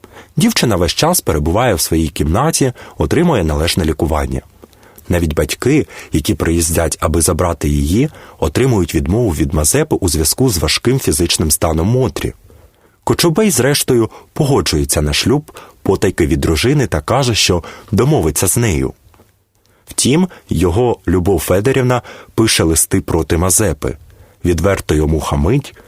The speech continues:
хоче зганьбити перед старшиною. Все це мало б підірвати його авторитет. Утім, Іван Мазепа демонструє дива витримки. Мотря тим часом одужує. Здавалося б,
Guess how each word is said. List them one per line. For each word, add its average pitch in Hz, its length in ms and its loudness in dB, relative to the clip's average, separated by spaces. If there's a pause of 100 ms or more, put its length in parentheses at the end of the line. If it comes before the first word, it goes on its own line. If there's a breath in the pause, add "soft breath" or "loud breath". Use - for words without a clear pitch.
(140 loud breath)
хоче - 300 0
зганьбити 101 560 0
перед 78 260 -2
старшиною. 92 640 -2 (720 loud breath)
Все 226 200 2
це 160 140 0
мало 143 240 2
б - 100 -6 (260 loud breath)
підірвати 117 580 0
його 73 280 0
авторитет. 85 720 -2 (440)
Утім, 143 520 0 (320 loud breath)
Іван 90 300 2
Мазепа 90 560 0 (260 loud breath)
демонструє 95 800 2
дива 78 420 0
витримки. 71 640 -2 (1500 soft breath)
Мотря 165 340 2
тим 95 200 0
часом 127 580 0
одужує. 92 600 0 (520)
Здавалося 87 560 2
б, - 100 -12